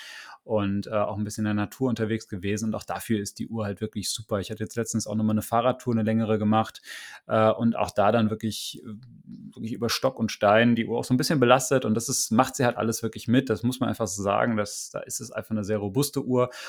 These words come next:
Und dieses grüne Zifferblatt, das, das begeistert mich halt extrem und, äh, macht mir gerade im Sommer extrem viel Freude. Ich weiß nicht, ich bin mal gespannt, wie es dann so im Winter vielleicht ist.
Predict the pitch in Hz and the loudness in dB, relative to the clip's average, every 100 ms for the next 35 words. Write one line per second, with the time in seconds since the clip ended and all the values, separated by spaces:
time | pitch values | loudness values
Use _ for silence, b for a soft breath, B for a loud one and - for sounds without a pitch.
0 | B 110 113 113 - 139 139 131 - 123 | B 2 2 2 4 8 10 8 2 4
1 | 110 110 107 - - 110 110 95 101 - | 4 2 -2 -4 -6 -2 2 2 2 0
2 | 107 98 101 92 - - 101 98 95 92 | 0 -2 -2 -6 -8 -10 -4 -2 -2 -4
3 | 92 92 - 98 98 - 104 - 101 110 | -8 -8 -8 -8 -8 -4 -6 0 2 4
4 | 101 107 107 101 - 110 - 101 - 135 | 2 2 2 0 -2 -4 -2 -6 4 6
5 | 143 104 127 139 123 127 120 110 - 120 | 6 4 2 2 0 0 -2 -2 -2 -2
6 | 120 113 - 104 101 101 143 180 143 135 | -2 -6 -6 -6 -6 -2 0 0 -2 0
7 | 131 - 135 131 | 0 0 -2 -2